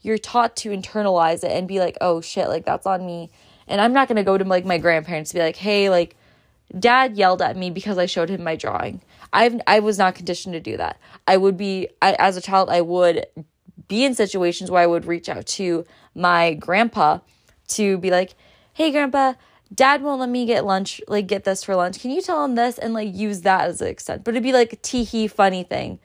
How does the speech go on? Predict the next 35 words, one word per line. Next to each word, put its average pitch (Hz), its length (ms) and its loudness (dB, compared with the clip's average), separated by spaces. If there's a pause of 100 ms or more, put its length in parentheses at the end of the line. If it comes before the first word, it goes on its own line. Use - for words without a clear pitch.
(340)
that 208 260 4
I 208 140 4
knew 202 220 2
was 180 520 2 (640)
gonna 202 220 2
be 196 320 -2 (200)
not 240 380 2
the, 202 540 -2 (680)
not 208 340 0
met 185 220 2
with 190 120 -2
such 175 220 -2
abuse 160 640 -6
or 165 360 -2 (240)
such - 640 0
violence 170 640 2
that 165 180 2
I 165 140 2
knew 160 260 -4
would 151 160 -2
be 160 140 -4
anticipated 151 600 -6
as 147 160 -4
for 151 180 -2
if 147 100 -8
I 156 140 0
was, 151 180 -4
uh, - 140 -6 (100)
directly 156 420 -2
being 156 220 -6
like, 156 260 -8 (460)
"Dad, 190 180 6
I 180 80 2
feel 151 200 -4
scared - 380 -8